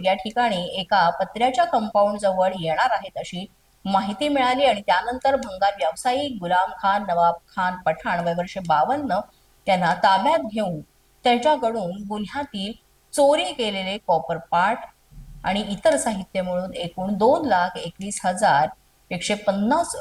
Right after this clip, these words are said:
रुपये किमतीचा मुद्देमाल जप्त करण्यात आलेला आहे. पोलीस कस्टडीमधून पसार झालेला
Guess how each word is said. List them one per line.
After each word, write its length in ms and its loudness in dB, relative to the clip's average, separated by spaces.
रुपये 280 -4
किमतीचा 500 -8
मुद्देमाल 640 -4
जप्त 280 -2
करण्यात 320 0
आलेला 280 0
आहे. 280 0
पोलीस 420 0
कस्टडीमधून 840 2
पसार 340 2
झालेला 460 2